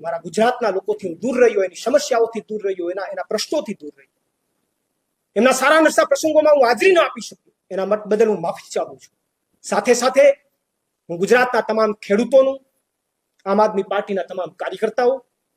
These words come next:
તમામ નેતાઓ, માનનીય અરવિંદ કેજરીવાલજીનો, માનનીય ઈશુદાનભાઈ,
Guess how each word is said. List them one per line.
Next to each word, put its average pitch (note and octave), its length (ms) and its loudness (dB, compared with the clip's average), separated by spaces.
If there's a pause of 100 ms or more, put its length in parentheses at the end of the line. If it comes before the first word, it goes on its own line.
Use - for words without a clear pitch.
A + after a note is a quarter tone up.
(320)
તમામ F3+ 320 -2
નેતાઓ, G#3+ 520 0 (340)
માનનીય F3 380 -4
અરવિંદ F3+ 200 -2
કેજરીવાલજીનો, B3 840 0 (840)
માનનીય F3+ 240 0
ઈશુદાનભાઈ, A3 640 0